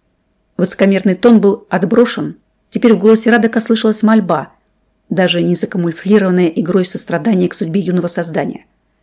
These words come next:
Ему было страшно до дурноты разжать руки и навсегда потерять эту упрямую девчонку, которая отчего-то сделалась такой родной. «Я не хочу остаток жизни провести в этом жутком месте».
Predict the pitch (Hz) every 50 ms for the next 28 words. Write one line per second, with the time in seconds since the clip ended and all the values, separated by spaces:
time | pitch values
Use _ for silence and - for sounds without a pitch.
0 | _ _ _ _ _ _ _ _ _ _ _ _ _ _ _ - 196 208 233 254
1 | 220 208 226 240 240 240 - - 262 285 277 262 - 247 226 202 214 214 190 208
2 | 226 220 226 240 247 247 - - - 302 285 269 247 240 214 240 254 247 247 -
3 | 240 247 247 214 - - - - - _ _ _ _ _ _ _ _ _ _ _
4 | - - 190 196 - - - - - 165 175 262 262 262 - 220 - 220 202 214
5 | 202 208 - - 208 - 202 170 - _ _ _ _ - 151 _ - 202 208 220
6 | 190 180 180 165 - 185 - - - - 160 165 160 - - _ _ _ _ -
7 | - 185 - 190 170 170 160 - _ _ _ _ _ - - - - - 202 208
8 | 214 214 165 147 147 165 170 165 165 160 - - - _ _ - - - - 294
9 | 285 - 147 - - 143 143 170 - - _ _ _ _ _ _ _ _ _ _
10 | _ _ _ _ _ _ _ _ _ _ _ _ _ _ _ _ _ _ _ _
11 | _ _ _ - 185 190 220 269 294 285 294 285 294 320 311 - - 269 190 -
12 | - 220 220 - 185 180 196 269 311 294 240 214 220 220 202 196 196 - - 254
13 | 233 240 190 190 180 202 214 - - 220 214 185 156 143 - - - -